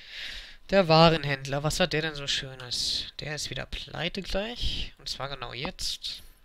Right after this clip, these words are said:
Rüstungshändler. Hat nichts Schönes. Das ist aber ärgerlich. Waffenhändler hat auch nicht gerade schöne Sachen.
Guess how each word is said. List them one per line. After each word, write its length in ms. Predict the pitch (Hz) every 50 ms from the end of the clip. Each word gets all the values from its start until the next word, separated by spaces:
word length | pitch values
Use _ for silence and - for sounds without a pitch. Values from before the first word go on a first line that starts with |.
| - - - - _ _ _ _ _ - - - - -
Rüstungshändler. 1080 | 135 143 147 - - - 143 139 139 - - - 131 123 123 127 - - 123 - - - - - - - - _ - - - - - - - - - - - - - - - - - - - - - - - - - - - - - - - - _ - - _ - - _ - - - -
Hat 160 | - 156 - -
nichts 380 | 160 165 156 - - - -
Schönes. 640 | - - 190 196 196 170 156 160 - - - - - - - - - - - - - -
Das 140 | 165 160 -
ist 120 | - - -
aber 180 | 151 160 170
ärgerlich. 720 | 165 180 185 175 160 147 139 139 180 196 - - - - - - - - - - - _ - - - _ _ _ - _ _ _ _ _ _ _ _ _ _ _ _ _ _ _ _ _ _ _ _ _ _ - - - - _ _ _ _ - - - - - - - - - - - - _ - - - - - - - - _ -
Waffenhändler 800 | 156 165 170 - - 170 170 165 170 170 170 156 156 156 160
hat 100 | 160 151
auch 140 | - - 180
nicht 180 | 180 180 - -
gerade 320 | - 135 131 135 139 143
schöne 400 | 143 - - - 139 131 131 139
Sachen. 480 | 135 131 131 131 131 - 139 151 165